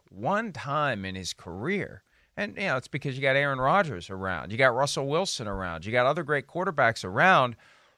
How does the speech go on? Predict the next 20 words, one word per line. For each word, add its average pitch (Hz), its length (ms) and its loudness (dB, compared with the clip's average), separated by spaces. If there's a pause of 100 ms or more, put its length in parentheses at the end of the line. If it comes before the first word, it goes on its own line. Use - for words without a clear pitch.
(160)
but 151 280 8 (680)
I, 147 120 -2 (120)
I, 143 180 6
I 180 100 8
know 185 220 10
one 160 360 4
of 147 60 4
the, 131 280 8 (360)
one 165 200 2
of - 20 2
the 139 80 6
various 131 880 4 (100)
loose 131 600 -2
tests - 540 2
for - 220 -2
Hall 143 320 2
of 113 100 -2
Fame 151 460 0
worthiness 113 600 0
is, 110 220 -4